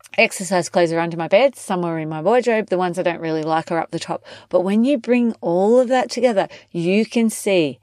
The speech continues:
how much you actually have. And then may be able to go, "Right, th-, there's way too many. I do not even need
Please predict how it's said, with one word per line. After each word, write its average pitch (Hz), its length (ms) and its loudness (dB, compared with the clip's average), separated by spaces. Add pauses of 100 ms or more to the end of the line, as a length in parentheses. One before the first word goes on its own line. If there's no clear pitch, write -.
how 165 260 -2
much 180 300 -2
you 185 100 -2 (120)
actually 170 560 -2
have. 151 440 -4 (480)
And 170 280 0 (260)
then 196 380 2
may 202 260 6
be 220 140 4
able 170 160 0
to 170 160 -2
go, 160 260 0
"Right, 165 300 -4 (100)
th-, - 160 -14 (140)
there's 170 420 4 (140)
way 160 240 2
too 156 200 -4
many. 151 300 -6
I 160 140 -2
do 170 240 -2
not 160 240 0
even 156 260 0
need 151 260 -2